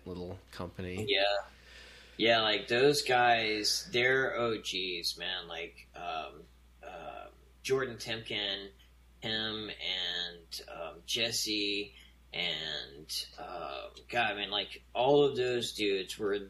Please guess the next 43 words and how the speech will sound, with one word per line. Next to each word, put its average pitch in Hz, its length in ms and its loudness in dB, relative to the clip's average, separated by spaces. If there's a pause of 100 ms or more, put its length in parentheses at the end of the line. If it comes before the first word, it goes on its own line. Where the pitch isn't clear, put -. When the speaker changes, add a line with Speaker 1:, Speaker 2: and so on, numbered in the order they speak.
Speaker 2:
were, 104 200 0
like, 95 280 -8
the 101 80 -6
first - 680 -2
true 117 320 2
F 104 200 -4
P 98 380 -4 (140)
V 98 160 -2
crew 92 280 -6
that 78 120 -4
we 85 80 -6
really 80 340 -6
hung 82 220 -12
out 65 240 -10
with. 67 260 -14 (340)
Speaker 1:
Yeah. 107 160 0
Speaker 2:
So, 90 200 2 (460)
I, 98 60 4
I - 20 4
Speaker 1:
And 123 100 6
they 147 40 8
Speaker 2:
got 151 60 8
a - 40 8
Speaker 1:
were 135 100 8
Speaker 2:
lot - 80 10
Speaker 1:
all 131 60 6
Speaker 2:
of 139 60 2
Speaker 1:
those 120 180 2
races, 110 440 0
like 90 160 -10
Phoenix, 110 460 -2
like 110 120 0
you 104 100 -4
were 101 40 -4
saying, 104 280 -2
like, 98 100 -6
Speaker 2:
Yeah, 123 160 6
Speaker 1:
they've 95 80 0
been 123 120 4
there 120 220 4
through 120 160 -2
Speaker 2:
exactly. 98 40 -2
Speaker 1:
from 104 300 -4